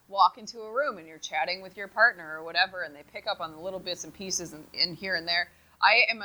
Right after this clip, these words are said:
really bad for keeping my kids in the dark. I tell them nothing <laughs> ever, ever. Like, I don't wanna tell them they're going to a play date in case that backs out. So they, they learn on the car ride over and things like that.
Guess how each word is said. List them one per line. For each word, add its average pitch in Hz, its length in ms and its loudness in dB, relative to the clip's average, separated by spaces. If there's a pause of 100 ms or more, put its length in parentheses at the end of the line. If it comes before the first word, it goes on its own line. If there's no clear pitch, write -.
(460)
really 226 320 -8
bad 156 320 4
for 165 80 -20
keeping 180 260 -18
my 165 120 -10
kids 175 220 -14
in 156 60 -16
the 156 100 -12
dark. 156 360 4
I 175 60 -12
tell 180 180 -10
them 175 140 -10
nothing 294 400 0
<laughs> 240 60 4
ever, 254 320 4 (440)
ever. 262 500 8
Like, 226 220 0
I 220 40 8
don't 240 100 0
wanna 254 180 -4
tell 294 180 0
them 302 80 -4
they're 226 120 -2
going 202 180 -2
to 208 80 -4
a 190 40 -6
play 220 180 0
date 233 220 2
in 285 60 -10
case 466 260 6
that 349 180 -2
backs 247 300 0
out. 175 300 4
So 208 200 6 (100)
they, 269 220 6
they 294 120 0
learn 320 260 0
on 302 120 -4
the 285 80 -8
car 349 240 2
ride 415 180 4
over 427 280 2
and 453 120 6
things 453 220 4
like - 180 2
that. 214 320 0